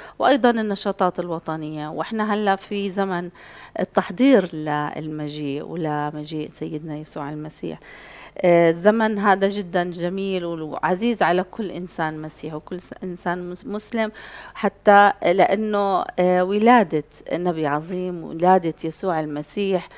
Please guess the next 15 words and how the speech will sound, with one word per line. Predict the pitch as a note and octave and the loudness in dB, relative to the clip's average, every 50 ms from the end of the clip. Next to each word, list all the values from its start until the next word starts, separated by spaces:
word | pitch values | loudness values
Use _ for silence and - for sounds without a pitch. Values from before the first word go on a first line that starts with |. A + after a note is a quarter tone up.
| - - - - - - - | -20 -20 -20 -20 -12 -4 -2
اللي، | F#3 F3+ F#3+ F3+ F3+ F3+ F3 E3+ F3 E3+ E3 - - - - | -2 -2 -2 -2 -4 -4 -2 0 0 0 0 0 -2 -2 0
آه، | F3+ F3 F3 F3 F3 E3+ F3 F#3 G3 F#3 _ _ _ _ _ _ _ _ - | 0 2 2 2 2 2 2 0 -4 -10 _ _ _ _ _ _ _ _ -4
اللي | F#3+ F#3+ F#3+ F#3 F#3 F#3 F3 E3 - - _ _ - - - | -4 -2 -2 0 0 0 0 0 -2 -4 _ _ -16 -14 -14
خلص | E3+ - - - D4 C#4+ A#3 F3+ E3+ - - | -12 -8 0 2 4 6 6 6 4 2 -4
شعبه، | F3 - F#3+ F3 E3 D#3+ E3+ F3+ F3 F3 E3 D#3 - - - - - - - - - - - - - - | -6 -2 0 0 0 0 -2 -4 -4 -2 -2 -4 -6 -8 -16 -20 -20 -20 -20 -20 -20 -20 -18 -6 0 2
آه، | E3+ E3 E3 E3+ E3 D#3+ D#3+ D#3+ | 4 4 4 4 4 4 2 2
ولادة | E3 G#3 G#3 G#3 G#3+ G#3+ G#3+ G#3 A3 G#3+ - | 0 0 4 6 6 6 6 4 0 -2 0
يسوع | G#3 G3+ - - G#3+ F#3+ G#3 | -2 -2 0 -2 0 0 0
المسيح | G#3+ G#3 G3+ G3 - - - A3+ G#3+ G3+ G3 - - - | 0 0 -2 -4 -4 -2 0 2 2 2 2 0 -4 -2
ال-، | F#3+ F#3+ F#3+ F#3 F3+ F#3 F#3 F3 E3+ E3 - - | 2 2 4 4 4 4 6 6 6 4 4 0
اللي | F3+ F3+ F3+ E3+ | 0 2 2 2
حمل | - - - - C4 C4+ B3 G3 E3 | 2 0 0 2 4 4 4 4 2
السلام | D#3+ - - - - F#3 F3 F3+ F3 E3 D#3 D#3+ D#3+ D#3+ | 0 -4 -6 -4 0 0 2 2 2 0 0 -2 -4 -2
للبشرية | D#3+ D#3 D3+ - D#3+ E3+ F3+ F#3 F3 - G#3+ F3+ F3+ F#3+ F#3 F#3 F3+ | 0 0 0 -2 -4 -4 -4 -6 -4 -2 -2 0 0 0 -2 -2 -2
وللأرض. | F3 F3 F3 E3 D#3+ D#3+ - D3+ D3 D#3 | -2 -2 -2 -2 -2 0 0 0 0 0